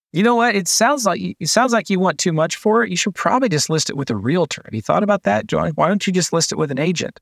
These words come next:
"Yeah, yeah, I probably will." So I'm trying to gauge their motivation, if they have any pain or not. And if they don't, you know, chances are, if you're doing a good deal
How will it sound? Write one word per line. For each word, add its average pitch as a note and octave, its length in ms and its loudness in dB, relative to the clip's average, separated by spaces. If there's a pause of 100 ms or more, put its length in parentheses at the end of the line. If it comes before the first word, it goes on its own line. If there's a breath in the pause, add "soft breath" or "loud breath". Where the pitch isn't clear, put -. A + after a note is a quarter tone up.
(240)
"Yeah, B3 340 4
yeah, G3+ 200 2
I E3 80 4
probably E3 340 2
will." C3+ 180 0
So F#3 120 2
I'm E3+ 80 -2
trying C#4+ 320 2
to A#3 60 2
gauge F3 380 2
their D#3 100 0
motivation, C3 640 0
if A2 100 -4
they A#2+ 100 0
have C3+ 200 2
any C3+ 160 -2
pain C3+ 360 -2
or A2 100 -2
not. G#2 300 -2 (240)
And D#3 100 0
if F3 100 0
they F3+ 100 2
don't, A#3+ 420 2 (160)
you B3+ 140 4
know, G3+ 220 0 (300)
chances G3+ 500 2
are, F#3+ 240 4
if D3 80 -2
you're E3 100 0
doing D#3+ 280 0
a D3 60 -2
good C#3+ 220 -2
deal B2+ 320 2